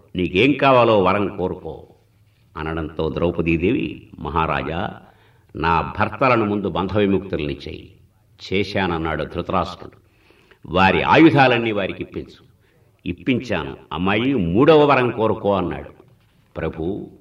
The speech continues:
క్షత్రియ స్త్రీకి రెండు వరాలు కోరుకునే అధికారమే ఉంది, ఇంకా నాకు మరో వరం అవసరం లేదు" అంది. అనంతరం పాండవులందరూ ద్రౌపదీదేవితో ధృతరాష్ట్రుని వద్ద సెలవు తీసుకొని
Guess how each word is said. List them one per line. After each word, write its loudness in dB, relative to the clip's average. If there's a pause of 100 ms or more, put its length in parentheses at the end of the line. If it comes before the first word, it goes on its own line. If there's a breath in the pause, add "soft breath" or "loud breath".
(760 soft breath)
క్షత్రియ 2
స్త్రీకి -2
రెండు -2
వరాలు 2
కోరుకునే -2
అధికారమే 2
ఉంది, 0
ఇంకా -4
నాకు 0
మరో -2
వరం -2
అవసరం -2
లేదు" -4
అంది. -10 (640)
అనంతరం 0
పాండవులందరూ -2
ద్రౌపదీదేవితో -4
ధృతరాష్ట్రుని -4
వద్ద -4
సెలవు -4
తీసుకొని -4